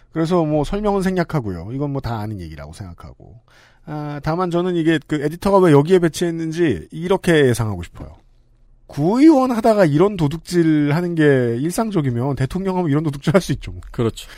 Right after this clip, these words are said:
Speaker 1: <laughs> 예, 전 그런 생각밖에 안 들어요. 자연스러운 귀결이다.
Speaker 2: 네.
Speaker 1: 라고 보입니다. 네. 누가 쳐다보면 벌 받잖아요.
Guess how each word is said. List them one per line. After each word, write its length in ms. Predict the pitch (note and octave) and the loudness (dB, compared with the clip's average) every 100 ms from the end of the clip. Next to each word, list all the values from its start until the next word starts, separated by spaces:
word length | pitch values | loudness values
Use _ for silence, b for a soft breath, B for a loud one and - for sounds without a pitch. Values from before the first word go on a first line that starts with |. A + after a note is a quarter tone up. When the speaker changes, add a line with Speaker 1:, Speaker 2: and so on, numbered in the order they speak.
| - | -6
Speaker 1:
<laughs> 340 | D3+ F#3 - | -2 -2 0
예, 140 | F#3 C#3 | 0 0
전 180 | - G3 | -4 2
그런 220 | A3 A3+ | 4 8
생각밖에 420 | A3+ - G#3+ C#4 | 6 6 0 2
안 160 | F3 C#3+ | 2 2
들어요. 260 | B2+ G2+ - - b b b - | -6 -8 -14 -20 b b b -8
자연스러운 800 | C3 F#3 C#4+ D4+ D4 C4+ C4 | 2 4 4 2 0 2 2
귀결이다. 540 | G3 F3 G3+ C#3 C3 - _ | 0 2 2 2 -2 -4 _
Speaker 2:
네. 340 | C3 A2 F#2 F#2 | -2 -2 -4 -10
Speaker 1:
라고 320 | D3 D3 D#3+ E3+ | -2 0 0 2
보입니다. 680 | D3+ G3+ G#3+ E3+ C#3 D3+ C3 _ _ | 2 2 0 0 0 0 -4 _ _
네. 320 | C#3+ D3 B2+ A#2+ b b b | -4 -2 -4 -8 b b b
누가 240 | F3 B3 | 2 4
쳐다보면 640 | B3 B3 C4+ C#4 C4+ B3 G#3 | 4 4 6 8 6 4 4
벌 160 | E3 | 4
받잖아요. 920 | F3 A#2 - F#3 F#3 D#3+ C3+ C#3+ D3 | 4 0 0 2 2 2 2 2 -2